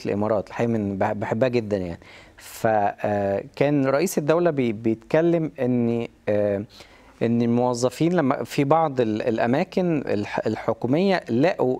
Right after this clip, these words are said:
إن الموظفين سعادتهم أو رضائهم قلت أقل من،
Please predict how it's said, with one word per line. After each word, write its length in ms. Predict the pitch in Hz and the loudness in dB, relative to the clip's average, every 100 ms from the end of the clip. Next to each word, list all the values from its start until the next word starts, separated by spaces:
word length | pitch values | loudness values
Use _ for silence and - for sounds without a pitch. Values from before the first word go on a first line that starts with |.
| - | -2
إن 420 | 113 110 110 107 - - _ - | 0 0 0 -2 -6 -16 _ -6
الموظفين 1160 | 113 - 107 117 120 120 113 - 160 190 196 - - | -4 -2 -2 2 0 0 -2 -2 0 2 0 -2 -6
سعادتهم 840 | - 117 123 139 185 143 143 147 - | -2 0 2 0 -2 -2 -2 -2 0
أو 200 | 127 123 | 0 2
رضائهم 640 | 117 117 151 196 156 180 175 - - - - | 2 2 2 2 0 0 -2 -6 -20 -4 0
قلت 460 | 180 175 170 165 | 2 2 0 0
أقل 460 | - - 160 175 156 | -2 0 2 2 2
من، 360 | 143 151 139 | 2 2 -2